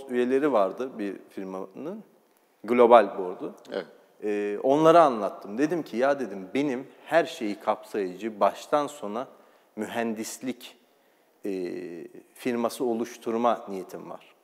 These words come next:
Speaker 1: dedim. Tabii bunda global olan belli firmalar var bunu yapan, hani parm-, bir elin parmakları kadar ama,
Speaker 2: Evet.
Speaker 1: e, bizim Türkiye'de veya erişilebilir olan yoktu.
Speaker 2: Bir örneği yoktu.
Speaker 1: Bir
Speaker 2: Evet.
Speaker 1: örneği yoktu.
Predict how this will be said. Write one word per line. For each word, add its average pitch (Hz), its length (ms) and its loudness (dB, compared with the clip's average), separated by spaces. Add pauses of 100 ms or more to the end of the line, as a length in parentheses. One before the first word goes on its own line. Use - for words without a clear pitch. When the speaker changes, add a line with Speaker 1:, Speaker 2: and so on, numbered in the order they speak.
(120)
Speaker 1:
dedim. - 220 -14 (920)
Tabii 95 240 -2
bunda 107 220 0
global 110 540 0
olan 107 320 -2
belli 107 200 -4
firmalar 107 500 0
var 104 380 4
bunu 90 180 -12
yapan, 85 260 -10
hani 87 260 -10 (100)
parm-, 95 240 -2 (440)
bir 98 160 -8
elin 92 180 -10
parmakları 90 640 -8
kadar 90 240 -12
ama, 151 260 -6
Speaker 2:
Evet. 95 140 -6 (600)
Speaker 1:
e, 95 760 -8 (320)
bizim 117 260 -6
Türkiye'de 117 720 -4
veya 104 300 2
erişilebilir 120 800 -2
olan 92 280 -2 (720)
yoktu. - 380 -10 (120)
Speaker 2:
Bir 120 80 4
örneği 95 320 0
yoktu. 123 440 2 (120)
Speaker 1:
Bir 147 60 2
Speaker 2:
Evet. 135 100 4
Speaker 1:
örneği 110 380 -2
yoktu. 95 400 -6